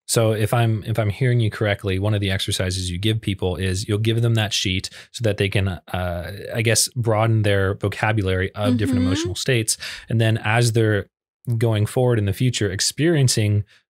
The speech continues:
Speaker 1: various emotional states, you have them identify the one that they're feeling in that present moment.
Speaker 2: Mm-hmm.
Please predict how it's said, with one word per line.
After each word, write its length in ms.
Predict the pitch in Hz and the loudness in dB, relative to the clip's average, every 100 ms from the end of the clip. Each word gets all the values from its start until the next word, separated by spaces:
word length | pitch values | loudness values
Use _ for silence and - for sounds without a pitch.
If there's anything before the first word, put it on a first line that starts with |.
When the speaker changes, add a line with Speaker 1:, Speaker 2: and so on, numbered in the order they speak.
| - | -2
Speaker 1:
various 340 | 101 98 95 | 0 2 0
emotional 380 | 98 95 - 90 | 0 -2 -2 -4
states, 340 | - 92 87 | 0 -2 0
you 80 | 101 | -2
have 220 | 107 104 | 0 0
them 100 | 101 | 0
identify 760 | 90 98 110 110 - 98 92 92 _ _ - | 0 0 0 0 0 0 0 -2 _ _ -4
the 80 | |
one 220 | 101 98 101 | 0 0 0
that 100 | 90 | -2
they're 100 | 92 | -4
feeling 320 | - 95 92 | -2 -2 -2
in 120 | 90 | -2
that 160 | 90 87 | -4 -4
present 300 | 95 90 87 | -6 -4 -2
moment. 320 | 233 233 104 | 0 0 0
Speaker 2:
Mm-hmm. 400 | 254 240 254 294 | -2 0 0 -2